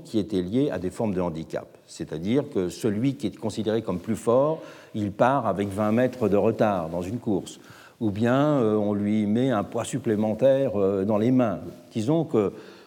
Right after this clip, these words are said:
on, on corrige sa supériorité par, euh, euh, le fait que l'on, on lui fait porter un élément infériorisant.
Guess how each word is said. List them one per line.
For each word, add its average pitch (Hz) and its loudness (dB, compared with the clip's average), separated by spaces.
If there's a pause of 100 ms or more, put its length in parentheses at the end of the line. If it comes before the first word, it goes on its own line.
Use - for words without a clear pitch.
(180)
on, 117 2 (440)
on 113 2
corrige 190 4
sa 123 2
supériorité 107 0 (760)
par, 170 2
euh, 92 2 (600)
euh, 78 -6 (260)
le 92 -6
fait 170 2
que 117 0
l'on, 92 0 (420)
on 92 -8
lui 104 -4
fait 143 2
porter 135 2 (480)
un 120 2
élément 120 2
infériorisant. 113 -2